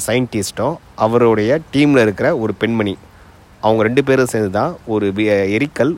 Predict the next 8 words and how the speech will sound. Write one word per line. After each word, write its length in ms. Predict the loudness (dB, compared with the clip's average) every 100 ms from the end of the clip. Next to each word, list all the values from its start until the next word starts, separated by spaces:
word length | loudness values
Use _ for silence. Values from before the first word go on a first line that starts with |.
| -4
பூமி 180 | -2 0
நோக்கி 260 | -2 -2
வருதுன்றதை 640 | 0 0 2 0 -2 -4 -4
கண்டுபிடிச்சி, 640 | -4 -4 -4 -6 -8 -8 -8 -12 -20 -10
இன்னும் 240 | -2 4 4
ஒரு 200 | 4 4
ஐந்து 380 | 2 0 0
மாதங்கள், 500 | 0 2 2 2 -2